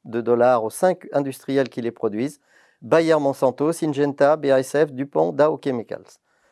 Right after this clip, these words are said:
La première notion qu'il faut retenir est que les molécules de synthèse sont peu dégradables dans la nature et qu'elles s'accumulent donc dans notre environnement.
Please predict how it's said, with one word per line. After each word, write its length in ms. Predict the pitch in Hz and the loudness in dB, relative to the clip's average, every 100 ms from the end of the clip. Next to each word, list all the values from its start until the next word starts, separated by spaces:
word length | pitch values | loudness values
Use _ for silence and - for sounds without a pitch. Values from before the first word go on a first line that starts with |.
| _ _ _ _ - | _ _ _ _ -2
La 120 | 180 | 0
première 340 | 185 220 220 | 2 2 4
notion 380 | 202 196 - 220 | 4 2 2 2
qu'il 160 | - 185 | 0 -4
faut 180 | 202 170 | 0 2
retenir 560 | 214 196 160 151 190 - _ _ - | 2 2 2 2 0 -4 _ _ -10
est 60 | 165 | -2
que 120 | 208 | 2
les 180 | 196 196 | 4 4
molécules 480 | 196 214 202 208 170 | 4 2 0 0 0
de 100 | 165 | 2
synthèse 560 | 170 156 196 202 160 | 2 4 4 2 0
sont 220 | - 165 | -2 -2
peu 240 | 156 214 220 | 0 2 4
dégradables 580 | 180 156 147 127 120 120 | 4 2 2 4 2 2
dans 120 | 117 | 2
la 120 | 120 | 2
nature 400 | 117 117 185 196 | 0 -2 0 2
et 80 | 160 | 4
qu'elles 200 | 175 156 | 2 0
s'accumulent 640 | - 190 190 170 196 180 | 0 0 2 2 0 0
donc 260 | 139 180 151 | 2 2 2
dans 140 | 143 | 0
notre 260 | 143 143 151 | 2 2 0
environnement. 540 | 147 143 127 110 98 | 2 2 2 0 -6